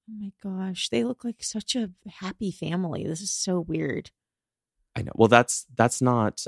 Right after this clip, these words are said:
Speaker 2: um, so those are Diane's nieces, and that's Diane's
Speaker 1: Oh, this is,
Speaker 2: brother.
Speaker 1: okay.
Speaker 2: Yeah. And that's the sur-, those are the surviving parents.
Speaker 1: Okay.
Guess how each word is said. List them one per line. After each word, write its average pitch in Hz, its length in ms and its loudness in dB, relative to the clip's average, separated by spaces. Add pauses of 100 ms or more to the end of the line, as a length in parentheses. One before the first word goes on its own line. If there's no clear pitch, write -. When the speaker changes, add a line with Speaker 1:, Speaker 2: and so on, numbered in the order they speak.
Speaker 2:
um, 95 540 0 (320)
so 120 100 2
those 123 180 8
are 151 60 4
Diane's 113 420 4
nieces, 92 680 0
and 95 400 2
that's - 720 2
Diane's 98 260 4
Speaker 1:
Oh, 233 80 10
this 185 220 -2
is, 185 80 0
Speaker 2:
brother. 92 300 2
Speaker 1:
okay. 175 320 0 (580)
Speaker 2:
Yeah. - 360 2 (920)
And 95 280 4
that's 95 340 0 (360)
the 107 100 4
sur-, 98 300 4
those 107 200 4
are 95 40 -6
the 98 100 -2
surviving 87 540 0
parents. - 640 -6 (100)
Speaker 1:
Okay. 147 340 -8